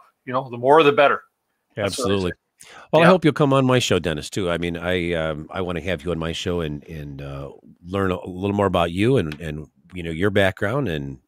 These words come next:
Speaker 2: and all that sort of stuff. Same kind
Speaker 1: I'd
Speaker 2: of
Speaker 1: love
Speaker 2: question.
Speaker 1: to. I think that'd be, uh, that, that would definitely be a lot of fun. Probably one of my first times I'd ever be on a podcast. <laughs>
Speaker 2: Yeah.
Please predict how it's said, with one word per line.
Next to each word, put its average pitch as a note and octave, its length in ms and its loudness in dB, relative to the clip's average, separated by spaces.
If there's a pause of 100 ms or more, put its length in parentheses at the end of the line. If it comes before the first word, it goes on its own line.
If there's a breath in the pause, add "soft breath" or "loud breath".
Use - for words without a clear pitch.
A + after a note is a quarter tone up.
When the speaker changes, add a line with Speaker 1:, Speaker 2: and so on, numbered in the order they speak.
Speaker 2:
and D#2 120 -12
all F#2+ 140 -8
that C2 180 -12
sort C2 160 -16
of A#1+ 60 -16
stuff. - 260 -16
Same F2 180 -12
kind G2+ 180 -6
Speaker 1:
I'd F3+ 40 -4
Speaker 2:
of F3+ 40 -2
Speaker 1:
love A3+ 180 6
Speaker 2:
question. B2+ 140 2
Speaker 1:
to. A#2 60 2
I B2 40 2
think C#3 180 -2
that'd C#3+ 200 4
be, C#3+ 200 6
uh, C3+ 280 8
that, C3 280 -4
that C#3+ 140 2
would C3 160 -6 (180)
definitely C#3+ 460 2
be B2+ 160 -2
a C#3 80 8
lot C3 220 8
of B2+ 60 0
fun. E3 280 4
Probably D3+ 240 6
one C#3+ 180 2
of C#3 60 0
my C3+ 100 4
first C#3+ 300 -4
times D3+ 240 0
I'd B2 80 -2
ever C3 160 -2
be C3+ 160 -4
on B2+ 80 -2
a - 40 -2
podcast. - 760 -2 (260)
<laughs> - 340 -2
Speaker 2:
Yeah. B2 180 0